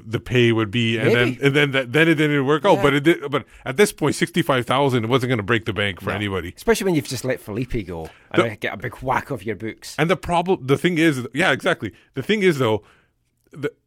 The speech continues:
Speaker 1: the problem is why this is so believable is because the Whitecaps have done this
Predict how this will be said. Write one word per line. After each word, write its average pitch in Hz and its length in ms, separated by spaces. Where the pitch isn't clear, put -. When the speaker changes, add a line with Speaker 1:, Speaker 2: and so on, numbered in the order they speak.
Speaker 1:
the 127 100
problem 160 420
is 127 140
why 127 240
this 139 160
is 127 100
so 131 140
believable 123 580
is 120 160
because 123 300
the 113 100
Whitecaps 120 420
have 113 100
done 107 180
this 104 220